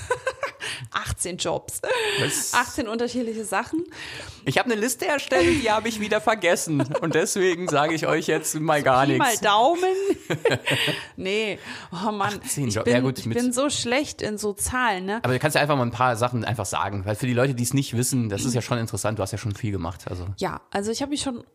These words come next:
Speaker 1: oft umentschieden. Ähm, da sag ich auch gleich noch was dazu. Also ich hab viele Sachen schon gemacht. Ich hab mehrere Ausbildungen angefangen, nochmal abgebrochen. Ich hab studiert, fünf Semester, das dann auch gelassen.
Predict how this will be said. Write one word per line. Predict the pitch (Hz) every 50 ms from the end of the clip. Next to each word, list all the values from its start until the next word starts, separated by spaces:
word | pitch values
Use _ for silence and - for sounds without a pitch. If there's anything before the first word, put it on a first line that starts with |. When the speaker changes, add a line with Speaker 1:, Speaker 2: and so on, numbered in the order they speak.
| _ -
Speaker 1:
oft | - 302 - - -
umentschieden. | - 180 - - - - - - 185 170 180 208 262 - - - _ _ _ _ _ _ _ _ _ _ _ - - - - - _ _ _
Ähm, | - 196 196 196 196 202 196 202 208 196 202 226 - _ _ _ _ _ _ _ _ _ _ _ - -
da | - - 190 185
sag | - - 277
ich | 226 208 208
auch | 180 -
gleich | 214 202 220 220
noch | 233 226 214
was | 220 220 -
dazu. | 226 214 - - 226 233 240 254 269 277 269 - _ _ _ _ _ _ _ _ _ _ _ _ _ _ _ _ _ _ _
Also | - 202 220
ich | 208 226
hab | 214 -
viele | - 233 214 196
Sachen | 185 170 165 - 165
schon | - 170 160 160
gemacht. | 160 160 - - - - -
Ich | - - 196
hab | - - -
mehrere | 190 185 185 180 170 160
Ausbildungen | 185 220 220 - - 208 196 190 190 185 175
angefangen, | 110 180 190 185 170 - 185 180 180
nochmal | 175 165 160 170
abgebrochen. | 180 - - 170 151 - - 151 156 - 180 170 165 160 165
Ich | 170 156 -
hab | - - -
studiert, | - - 196 160 170 180 180 185 175 165 165 160 - - - -
fünf | - - 185 185 -
Semester, | - - 165 165 165 165 165 - - 165 151 151 151 151
das | - - - -
dann | 175 147 139
auch | - 147 190 - -
gelassen. | - 175 160 160 170 - - 202 185 180 175